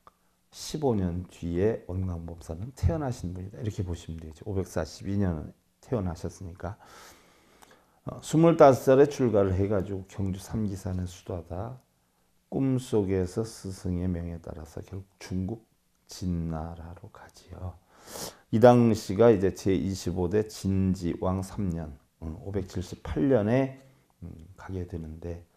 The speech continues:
이때가 원광법사가 서른일곱 살 때예요. 옛날에 서른일곱 살이면 뭐 어느 정도 중년 시기가 되죠. 음, 울산 포구에서, 음, 진나라, 아, 사신의 배를 타고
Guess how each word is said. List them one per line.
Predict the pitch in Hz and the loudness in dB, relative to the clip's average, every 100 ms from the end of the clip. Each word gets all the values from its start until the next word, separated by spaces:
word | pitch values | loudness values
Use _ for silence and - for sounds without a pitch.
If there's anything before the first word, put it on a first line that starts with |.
| _ _ _ _ _ _ _ - | _ _ _ _ _ _ _ -10
이때가 | 92 95 92 | -2 0 4
원광법사가 | 104 92 85 85 85 80 85 - - 95 | 6 4 2 -2 -4 -8 -12 -14 -10 -10
서른일곱 | 110 - 117 117 90 90 - | -12 -10 -6 -4 -6 -8 -10
살 | 90 78 | -12 -12
때예요. | - - - 135 104 | -18 -16 -14 -14 -10
옛날에 | 90 90 87 127 | -6 -4 -4 -4
서른일곱 | 127 127 143 135 107 | -4 -4 -2 -6 -8
살이면 | - 95 90 107 127 | -6 -4 -4 -6 -8
뭐 | 123 - | -8 -6
어느 | 92 92 | -4 -4
정도 | 92 92 - - | -6 -8 -10 -14
중년 | - 95 95 92 92 | -4 -2 0 0 -2
시기가 | 87 - - 92 85 | -4 -10 -14 -12 -8
되죠. | 82 78 113 180 - _ _ _ - | -8 -2 -2 -2 -6 _ _ _ -14
음, | 78 80 - - - - - - | -14 -14 -20 -20 -20 -20 -20 -2
울산 | 104 95 - 104 95 | 0 2 2 2 0
포구에서, | 95 92 87 85 - 80 85 143 - 117 | -6 -4 -4 -4 -6 -8 -6 -10 -12 -18
음, | 87 82 82 92 _ _ | -18 -18 -20 -20 _ _
진나라, | - 95 92 87 82 87 87 - | -8 -2 0 0 -4 -4 -4 -6
아, | 82 85 | -12 -14
사신의 | - - - 87 85 | -16 -12 -8 -6 -6
배를 | 85 90 82 82 | -8 -10 -10 -14
타고 | - 87 85 | -20 -18 -18